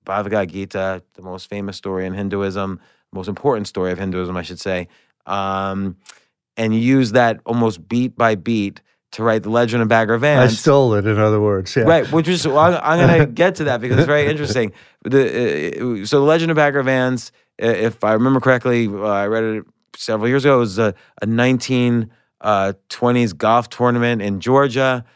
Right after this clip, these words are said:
Speaker 1: and essentially, uh,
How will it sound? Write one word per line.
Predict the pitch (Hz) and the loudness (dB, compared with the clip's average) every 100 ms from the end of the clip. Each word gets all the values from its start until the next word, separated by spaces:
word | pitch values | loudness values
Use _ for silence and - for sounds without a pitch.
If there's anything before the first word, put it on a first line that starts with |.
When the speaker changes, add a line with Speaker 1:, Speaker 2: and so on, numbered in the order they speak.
| _ _ | _ _
Speaker 1:
and | 120 113 113 113 110 110 101 - _ _ _ _ - | -6 -2 0 0 -2 -2 -4 -10 _ _ _ _ -6
essentially, | 113 156 160 - 135 131 123 120 110 98 _ _ _ _ _ _ - | -2 2 2 2 2 4 4 2 0 -4 _ _ _ _ _ _ -8
uh, | 117 113 110 113 107 | -4 -2 -2 -2 -2